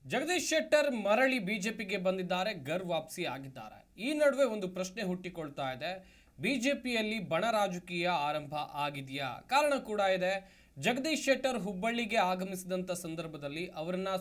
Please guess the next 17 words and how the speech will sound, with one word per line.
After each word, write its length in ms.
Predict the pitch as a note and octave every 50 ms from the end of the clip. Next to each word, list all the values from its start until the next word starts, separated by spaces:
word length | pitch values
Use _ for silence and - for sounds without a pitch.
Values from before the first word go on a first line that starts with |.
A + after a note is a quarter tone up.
| F#3 -
ಸ್ವಾಗತ 400 | D#3+ F3 G#3 A#3+ B3 C#4 C4+ C4 A#3+
ಮಾಡೋಕೆ 440 | G#3 G3+ F#3 E3+ E3+ E3 - A3 G#3
ಪ್ರಮುಖ 420 | - F#3+ F#3 F3+ F3+ E3+ F3 -
ನಾಯಕರೇ 640 | E3+ D3+ C#3 C#3+ D3+ D3 D3 C#3+ - D#3+ G3+ A3
ಗೈರಾಗಿದ್ರು 840 | F#3 D3 D3 D3+ D3 C#3+ C#3+ C#3 C#3 C#3 C3+ C3+ C3+ C#3 C#3 C3+ B2+
ಎನ್ನುವಂಥದ್ದು 520 | B2 B2+ B2+ B2+ B2+ B2+ C3+ B2+ B2 C3+
ಕೂಡ 160 | B2 C#3+ E3+ A#3+
ಗೊತ್ತಾಗಿದೆ. 640 | B3 F#3 E3 - - D3 C#3 B2+ A#2+ - - - _ _ _ _ _ _ _ - -
ಈ 60 | E3
ಬಗ್ಗೆ 380 | F#3+ C4 B3 A3 B3 B3 B3+ -
ಹೆಚ್ಚಿನ 360 | A#3+ G3 F#3+ F#3 G3+ A3 G3+ F#3+
ಮಾಹಿತಿಯನ್ನು 520 | F3+ F3 F#3 F#3 G3 F3+ F#3 F#3 F3 F3 E3+
ಕೊಟ್ಟಿದ್ದಾರೆ 760 | - D#3+ - D#3+ D3+ D3+ D3+ D3+ E3+ F3+ F#3+ - _ _ _ _ -
ನಮ್ಮ 140 | C#3+ D3+ D3+
ಪ್ರತಿನಿಧಿ 520 | C#3+ - D#3+ D#3 - D#3+ D#3+ D3+ D3 C#3+
ಕಲ್ಮೇಶ್ 460 | C#3 - D#3 F3+ G#3 A3 A3 G#3 - E3+
ಮಂಡ್ಯಾಳ. 340 | D#3 D3+ D3+ D3 D3 D#3